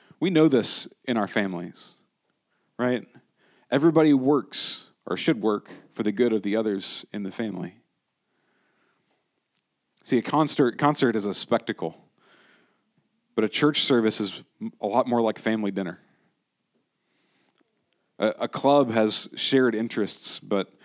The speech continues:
a church has love that leads to action. And that's the first essential trait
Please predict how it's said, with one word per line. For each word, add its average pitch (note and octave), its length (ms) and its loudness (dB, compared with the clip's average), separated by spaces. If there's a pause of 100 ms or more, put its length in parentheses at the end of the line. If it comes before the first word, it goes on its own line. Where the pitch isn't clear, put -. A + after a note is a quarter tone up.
(240)
a - 80 -10
church - 400 -2
has G2+ 260 -4
love G#2+ 460 0
that F#2 220 -12
leads G#2+ 280 -4
to - 160 -16
action. - 460 -12 (1700)
And G#2+ 160 -4
that's A#2 140 -4
the A2 80 -6
first B2 260 0
essential A2+ 340 -2
trait G#2 400 -2